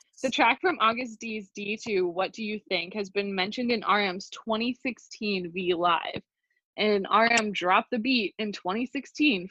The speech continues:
four years ago." So I'm wondering if this was one that would have gone, 'cause it does kind of have the, like, August D one vibe in terms of, like, rage quotient. <laughs> So, like, maybe back in twenty sixteen, Big Hit was like,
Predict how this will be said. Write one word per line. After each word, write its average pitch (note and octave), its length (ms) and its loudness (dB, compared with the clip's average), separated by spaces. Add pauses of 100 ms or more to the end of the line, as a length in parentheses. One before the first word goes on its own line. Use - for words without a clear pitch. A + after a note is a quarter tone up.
four A3+ 240 4
years A#3 380 -2
ago." E3 340 -2 (280)
So - 120 2
I'm A3+ 140 6
wondering C4 400 2
if A3 180 -2
this A3+ 200 0
was G3+ 180 -6
one F#3+ 320 2
that F3+ 200 2
would G3+ 220 2
have G3+ 220 -4
gone, F#3 280 2
'cause G#3 180 -2
it G3 140 -2
does G3 300 4
kind A3 180 0
of G#3+ 100 -6
have F#3+ 200 2
the, G3 80 2
like, F3 260 4
August G3 340 2
D F#3+ 200 -14
one F3+ 440 -2
vibe C4 400 4 (440)
in G#3+ 80 -2
terms A#3 320 0
of, A3 100 -2
like, F3+ 220 2
rage F#3 380 2
quotient. D4+ 640 4
<laughs> - 40 -20
So, C4+ 300 2
like, C4 320 4 (340)
maybe A#3+ 300 2
back G3+ 220 4
in A3 120 -2
twenty G3+ 300 -4
sixteen, G#3+ 500 -8
Big F#3 200 0
Hit G#3 120 0
was G#3 160 -2
like, A3+ 240 0